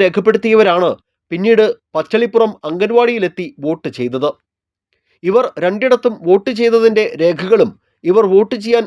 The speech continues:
എത്തുന്നതിന്റെ വീഡിയോ ദൃശ്യങ്ങളും സഹിതമാണ് അധികൃതർക്ക് പരാതി നൽകിയിരിക്കുന്നത്. അൻപതോളം കള്ളവോട്ടുകൾ ഇത്തരത്തിൽ നടന്നതായി സംശയിക്കുന്നതായും ഇതിന്റെ എല്ലാം തെളിവുകൾ ശേഖരിച്ചു വരുന്നതായും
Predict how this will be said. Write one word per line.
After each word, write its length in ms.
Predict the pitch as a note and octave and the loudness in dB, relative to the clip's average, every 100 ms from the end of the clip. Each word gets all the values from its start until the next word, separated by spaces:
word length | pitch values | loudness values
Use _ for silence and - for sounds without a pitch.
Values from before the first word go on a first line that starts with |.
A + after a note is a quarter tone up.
| - | -4
എത്തുന്നതിന്റെ 580 | E3+ A#3 A3 A3 G#3+ G3+ - | -4 0 0 0 0 0 -2
വീഡിയോ 340 | D#3 F#3+ A#3+ | -4 0 0
ദൃശ്യങ്ങളും 500 | A3 G#3 A3+ G#3+ G#3 | 0 0 -2 0 0
സഹിതമാണ് 580 | F3+ F3 G3+ A3+ G3+ F3+ D3+ _ _ - | 0 0 2 2 2 0 -2 _ _ -6
അധികൃതർക്ക് 640 | D#3 F#3+ A3+ G3 E3 E3 - | -2 0 0 0 -2 -4 -4
പരാതി 400 | D#3 D#3+ F3 D3 - | -2 0 0 -2 -4
നൽകിയിരിക്കുന്നത്. 760 | C3+ C3+ D3+ C#3+ A#2 A#2 A#2+ C#3 - _ _ _ - | -4 -4 -4 -6 -4 0 2 2 0 _ _ _ -8
അൻപതോളം 480 | C#3 E3 F#3 G#3 G#3+ G3 | -6 -4 0 0 0 0
കള്ളവോട്ടുകൾ 540 | G3 A3+ A3 G#3+ G3+ F#3+ | 0 2 2 0 -2 -2
ഇത്തരത്തിൽ 420 | E3 G#3 G3+ G3+ F#3+ - _ _ D3 | -4 -4 -4 -2 -4 -6 _ _ -4
നടന്നതായി 540 | E3 G#3 A3+ A3 G3 | -2 0 2 2 0
സംശയിക്കുന്നതായും 960 | F#3 F#3+ - B3 G#3 G3 F#3 E3+ C#3+ G2+ _ _ _ | -2 -8 -6 -6 -4 0 2 2 0 -6 _ _ _
ഇതിന്റെ 240 | D3 F#3+ G#3 | -2 0 2
എല്ലാം 260 | G#3+ G#3+ G3 | 0 0 -2
തെളിവുകൾ 360 | G3 G3 G#3 G3 - - | -2 -2 0 -2 -2 -4
ശേഖരിച്ചു 500 | - E3+ G3+ A3 A3 | -4 0 0 -2 -2
വരുന്നതായും 540 | G3 G3+ G#3 F3 D#3+ | 0 0 0 0 -2